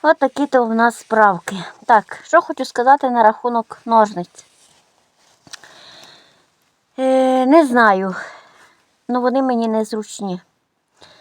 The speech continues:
Викинула я дев'ятсот гривень. Ну,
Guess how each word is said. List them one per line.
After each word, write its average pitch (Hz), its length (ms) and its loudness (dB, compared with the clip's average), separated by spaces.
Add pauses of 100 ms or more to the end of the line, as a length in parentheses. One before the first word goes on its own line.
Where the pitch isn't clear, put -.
(320)
Викинула 254 520 -2
я 220 220 0
дев'ятсот 208 460 -6
гривень. 277 460 0 (640)
Ну, 330 160 -8